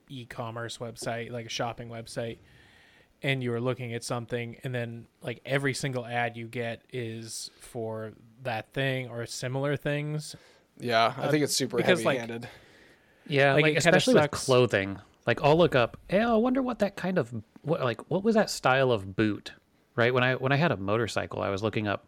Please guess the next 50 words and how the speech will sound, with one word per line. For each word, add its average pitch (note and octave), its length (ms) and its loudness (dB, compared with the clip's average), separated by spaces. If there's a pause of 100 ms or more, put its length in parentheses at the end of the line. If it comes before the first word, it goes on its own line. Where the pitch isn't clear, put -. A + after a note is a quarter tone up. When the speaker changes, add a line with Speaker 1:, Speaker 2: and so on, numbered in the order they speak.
Speaker 3:
uh, G2 220 -2
what - 260 0
turned F#3 180 4
out A2+ 120 4
to G2 60 -8
be F#2+ 100 -6
harness A#2 400 0
boots, G2 320 -6
and G#2+ 100 -6
I G2+ 80 -4
was G2 100 -6
like, G2 160 -8
"Oh, F3+ 80 -4
I F#3 120 0
wanted C#3 260 -2
trying B2 160 -4
to G#2+ 60 -8
find G#2+ 320 -2
what G#2+ 120 -4
that F#2+ 160 0
was." F#2+ 220 -4 (320)
And, A2+ 80 -2
like, G#2 140 -2 (160)
all D3 240 0
I C3 80 -2
got A#2 260 2
for G#2 100 -6
months G2+ 280 -4
and G2+ 80 -6
months G2+ 200 -6
and G2 80 -8
months G2 240 -6
and F#2+ 80 -10
months G2 280 -8
was F#2 180 -12
different G2+ 340 -4
styles G2 420 -2
of F2+ 140 -8
boots, F#2+ 320 -4
and A2 80 -12
I G#2 40 -8
was G2+ 80 -8
like, G#2 120 -10
"No, G3 280 -6 (100)
I B2 80 -8
wanted C3+ 460 -6
that F#2+ 180 -6 (180)
Speaker 1:
<laughs> - 180 -20 (240)
Speaker 3:
one." G2 220 -8 (1400)
Speaker 2:
Yeah. A2+ 260 -6